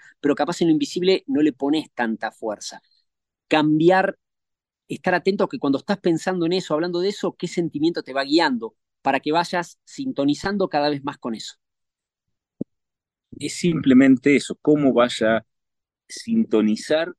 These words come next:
Speaker 2: con eso que querés que suceda. Es simplemente permitir que lo de afuera empiece a generar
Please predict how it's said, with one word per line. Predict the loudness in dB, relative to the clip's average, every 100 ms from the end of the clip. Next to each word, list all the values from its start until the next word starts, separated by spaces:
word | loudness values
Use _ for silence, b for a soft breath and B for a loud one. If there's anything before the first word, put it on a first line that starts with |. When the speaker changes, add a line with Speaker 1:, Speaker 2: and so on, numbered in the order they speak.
| _ _
Speaker 2:
con | -8 -4 -4 -6 -6
eso | -6 -4 -8 -8
que | -8 -8
querés | -8 -10
que | -14
suceda. | -16 -16 -18 -20 _ _ _ _ _ _ _ _ _ _ _ _
Es | 0 0 -4
simplemente | -12 -2 0 2 4 6 6 4 2 2 -2 _ _ _ _ _
permitir | 0 2 4 2 0 -4 -4 -4
que | 0 0 0 -4
lo | -2 2 2
de | 0 -2
afuera | -4 -6 -4 -2 -2
empiece | -4 -6 -8 -6
a | -10
generar | -6 -4 -2 0 -2